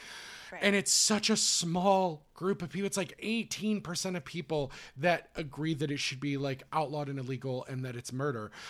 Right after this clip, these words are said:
Speaker 2: Like, these are things that, like, these people are dictating so much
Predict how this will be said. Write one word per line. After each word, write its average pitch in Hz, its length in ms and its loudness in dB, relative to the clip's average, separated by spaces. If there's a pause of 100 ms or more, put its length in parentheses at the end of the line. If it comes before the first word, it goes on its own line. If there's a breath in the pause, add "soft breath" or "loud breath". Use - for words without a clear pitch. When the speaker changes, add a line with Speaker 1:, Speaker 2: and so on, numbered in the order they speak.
(140 loud breath)
Speaker 2:
Like, 170 200 0
these 170 280 -2
are 180 80 -2
things 175 340 -4
that, 180 120 -6
like, 165 300 -2 (760 loud breath)
these 202 440 0
people 190 640 -2
are 165 100 0
dictating 175 520 -2
so - 280 -2
much 165 320 0